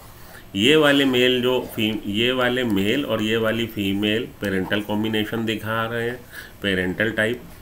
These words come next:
या तो wild या recessive, या तो wild या recessive, ये नए combination बन गए recombinant। तो recombinant जो total in all बने वो वन पॉइंट थ्री परसेंट बने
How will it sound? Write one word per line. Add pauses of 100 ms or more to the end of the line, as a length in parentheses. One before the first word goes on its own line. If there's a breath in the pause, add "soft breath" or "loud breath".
(340 loud breath)
या
तो
wild
या
recessive,
या
तो
wild
या
recessive,
ये
नए
combination
बन
गए
recombinant। (880 loud breath)
तो
recombinant
जो
total
in
all
बने
वो
वन
पॉइंट
थ्री
परसेंट
बने